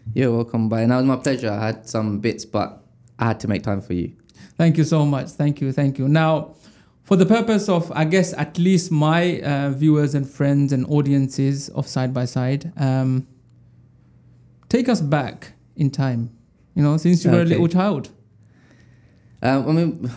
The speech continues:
Speaker 1: where, where, where should I start in terms
Speaker 2: Go
Speaker 1: of
Speaker 2: as far as your memory goes until it stops recording, basically. <laughs> Rewind it back.
Speaker 1: Yeah, well, I guess f-, in terms of what most people know me for is for, for my music composition, production,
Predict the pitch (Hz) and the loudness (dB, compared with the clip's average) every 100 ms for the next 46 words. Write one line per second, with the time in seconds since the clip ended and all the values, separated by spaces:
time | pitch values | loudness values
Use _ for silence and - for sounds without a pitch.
0 | 120 143 143 147 143 127 147 151 135 135 | 0 0 2 0 0 -2 -2 -2 -4 -4
1 | 135 107 113 127 123 165 233 247 233 - | -4 -2 -2 2 4 6 6 2 -2 -2
2 | 220 220 190 180 185 185 180 160 160 135 | 0 0 0 0 0 2 2 2 2 0
3 | - - - - 113 - 165 170 214 202 | -6 -16 -18 -8 -8 -2 2 4 6 4
4 | - - - - 180 - 214 - 170 170 | 0 -10 -10 0 0 2 -2 0 -2 2
5 | 170 147 143 151 160 165 147 147 170 175 | 2 2 2 2 2 0 2 4 6 8
6 | 170 170 151 139 127 - - - - - | 6 4 0 -2 -6 -10 -18 -4 -2 2
7 | 196 196 208 214 - - - - - - | 0 0 -4 -6 -8 -14 -18 -20 -14 -4
8 | 135 151 147 131 123 123 123 120 127 120 | -2 0 0 0 -2 -2 -2 0 -2 0
9 | 131 120 117 117 123 117 113 107 104 107 | -4 -2 0 2 2 2 0 -2 0 0
10 | 104 - - - - - 107 104 - - | 0 -4 -10 -14 -16 -2 -2 0 -4 -6
11 | 110 98 98 98 - - - - 110 107 | -2 0 0 -2 -6 -10 -8 0 2 2
12 | 101 113 104 104 101 101 98 98 95 98 | -2 -2 -4 -2 -2 -2 -2 -2 -2 -4
13 | - - 98 98 98 | -4 -4 -2 -2 -4